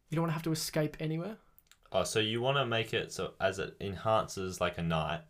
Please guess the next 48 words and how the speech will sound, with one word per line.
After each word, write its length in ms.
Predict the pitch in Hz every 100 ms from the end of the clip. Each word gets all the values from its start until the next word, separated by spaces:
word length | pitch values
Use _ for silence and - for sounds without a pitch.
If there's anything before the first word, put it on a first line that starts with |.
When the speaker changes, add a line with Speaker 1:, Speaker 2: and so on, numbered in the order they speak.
| _ _ _ -
Speaker 2:
but 140 | 92
it 100 | 85
doesn't 240 | 92 90
Speaker 1:
But 40 | 87
it 60 | 87
Speaker 2:
make 80 |
you 60 | 92
Speaker 1:
doesn't, 120 | 85
Speaker 2:
escape 340 | - 90 80 -
from 140 | 87
Speaker 1:
it 60 | 80
Speaker 2:
your 100 | 73
Speaker 1:
doesn't 220 | 160 165
even, 140 | 160
Speaker 2:
reality. 160 | 160 - -
Speaker 1:
which 260 | 160 175 -
is 60 | -
what 420 | 156 170 165 -
was 120 | 156 160
happening 280 | 160 151
to 80 | 143
me 140 | 147 139
on, 200 | - -
on, 220 | - - -
on, 120 | -
Speaker 2:
Sure. 300 | - 87 78
Speaker 1:
on 100 | 151
Speaker 2:
I, 260 | - 92 139
I 20 |
think 0 |
Speaker 1:
M 40 | 165
D 60 |
M 60 | 202
A. 40 |
Speaker 2:
that's 160 | 139 92
a 40 |
good 260 | 85 82 80 - -
Speaker 1:
I 80 | 165
think 220 | 185 180
if 100 | 170
you 100 | 190
can 140 | 190
get 120 | 165
Speaker 2:
position 80 | 165 160
Speaker 1:
your 80 | 147
Speaker 2:
to 60 |
be 20 |
in. 100 | -